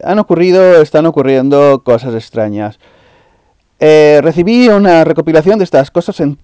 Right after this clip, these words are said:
extrañas de forma privada, por lo tanto la fuente, pues, eh, voy a dejarla anónima. Pero antes de pasar estos datos, las últimas informaciones que he recibido esta mañana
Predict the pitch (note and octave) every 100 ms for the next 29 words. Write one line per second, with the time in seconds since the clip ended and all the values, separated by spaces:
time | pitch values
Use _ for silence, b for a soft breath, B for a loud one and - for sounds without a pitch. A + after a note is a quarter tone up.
0 | _ D3 C3 - - F3+ F#3+ G3+ A3 F3+
1 | F3 C#3 C#3 C#3 C3 - C3 C3+ D#3+ G#3
2 | D3+ C3+ B2 A#2 A#2+ D3 D3 A2+ - C#3+
3 | D3 E3 D3 E3 D#3+ D#3+ E3 A#2+ A2 A2
4 | A2 A#2+ - A2 G#2+ G#2+ G#2 G#2 G#2 A2+
5 | A2 A#2+ A#2 A#2+ A#2 A#2 A#2 - B2 A2+
6 | A#2+ A2+ A2+ C#3 C3+ C3+ C#3 D#3+ D3+ D3
7 | A#3+ - - B B B B B _ A3
8 | A#3 G#3 G#3+ A3+ G3 F#3+ E3+ E3+ - -
9 | C3 C3+ C3+ - E3 F3 - C3 A#2+ D3
10 | F#3 F#3 E3+ E3 D3 D3+ C#3 C#3 C#3 C3+
11 | - E3+ F#3 E3 - - C3+ C3+ C#3 A#2+
12 | B2 A#2 A2 A2 - A2+ G#2+ A2+ D3+ E3+
13 | C3 A2+